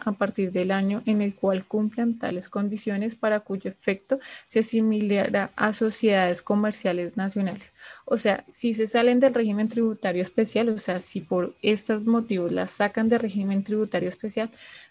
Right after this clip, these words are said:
ya vuelven a tener, eh, todas las obligaciones normales de un régimen común,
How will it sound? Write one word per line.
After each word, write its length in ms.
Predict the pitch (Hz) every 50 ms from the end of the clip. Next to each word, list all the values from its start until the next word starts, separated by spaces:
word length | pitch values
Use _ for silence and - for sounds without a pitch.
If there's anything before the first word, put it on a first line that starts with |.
| _ _
ya 320 | - 208 202 220 214 202 196
vuelven 360 | 196 196 202 202 202 208 208
a 60 | 208
tener, 480 | - - 220 220 208 196 185 185 - - -
eh, 320 | - 208 202 190 - - _
todas 220 | - 214 208 202
las 180 | 208 208 208 -
obligaciones 720 | 226 226 220 208 208 202 202 - 190 180 175 175 175 180
normales 680 | 202 208 202 196 196 190 185 185 185 202 233 262 254 -
de 80 | 220
un 80 | 202 190
régimen 500 | 190 190 196 190 - 196 196 202 202 202
común, 560 | 196 - - 196 190 208 233 247 254 240 233